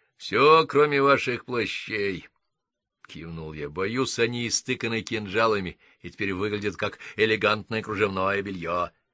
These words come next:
«Это че, юмор?» «Архи лишены чувства юмора», — напомнил я.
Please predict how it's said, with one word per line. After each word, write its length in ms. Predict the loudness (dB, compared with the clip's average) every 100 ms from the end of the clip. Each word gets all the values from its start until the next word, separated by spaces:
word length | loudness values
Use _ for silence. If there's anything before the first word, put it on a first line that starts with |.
| _ -2
«Это 220 | 0 -2 _
че, 440 | 2 6 6 4 -2 _
юмор?» 600 | -12 -4 0 4 4 2 _ _ _ _ _ _ _ _
«Архи 560 | -10 0 2 2 -2 -4
лишены 580 | -2 -4 -4 -4 -4 -4
чувства 460 | -4 -6 -8 -6
юмора», — 480 | -4 -2 -2 0 -2 -6 _ _ _ _ -16
напомнил 500 | -14 -10 -8 -8 -8
я. 180 | -10